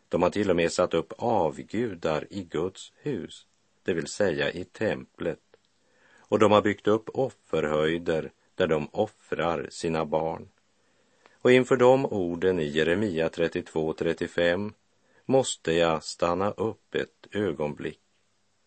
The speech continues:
Mitt hjärta gråter när jag tänker på alla barn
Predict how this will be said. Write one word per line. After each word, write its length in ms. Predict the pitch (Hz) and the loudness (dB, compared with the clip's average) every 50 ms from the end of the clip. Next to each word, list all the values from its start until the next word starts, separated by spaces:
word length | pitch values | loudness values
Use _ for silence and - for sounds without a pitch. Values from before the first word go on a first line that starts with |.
| _ _ _ _ _ _ _ _ - | _ _ _ _ _ _ _ _ -4
Mitt 200 | 107 98 98 104 | -4 -4 0 2
hjärta 580 | 113 123 113 - _ - - 82 85 85 87 - - | 0 0 0 -2 _ -6 -2 0 0 0 -2 -6 -8
gråter 920 | - 101 98 98 87 71 65 67 - _ _ _ - 107 98 82 71 67 - _ _ _ _ _ _ _ - | -4 -2 -2 -2 -2 -4 -4 -8 -10 _ _ _ -2 0 0 0 -2 -6 -12 _ _ _ _ _ _ _ -8
när 100 | 98 98 | -2 0
jag 260 | 92 87 95 - _ | 2 2 0 0 _
tänker 580 | - 135 117 90 78 76 - _ - 85 87 | 0 0 2 2 2 -2 -6 _ -2 -2 -2
på 340 | 85 - - 87 82 80 - - | -2 -2 -2 -2 -2 -2 -4 -4
alla 480 | - 120 131 113 90 80 78 85 92 95 | -4 -2 -2 -2 -2 -2 -2 -2 -2 0
barn 500 | - - 71 76 80 78 69 - - | 0 0 0 0 -2 -4 -8 -12 -14